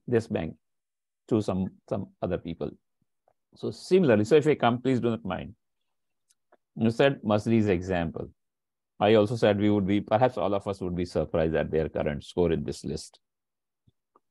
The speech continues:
right? <clears throat> To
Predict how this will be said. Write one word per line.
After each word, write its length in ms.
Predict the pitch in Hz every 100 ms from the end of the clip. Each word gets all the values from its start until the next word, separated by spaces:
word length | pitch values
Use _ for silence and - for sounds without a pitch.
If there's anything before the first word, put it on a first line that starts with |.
| _ -
right? 240 | 190 220 - -
<clears throat> 640 | 180 254 _ 208 160 107 _ _ _ _ _ _ _ _ _
To 120 | -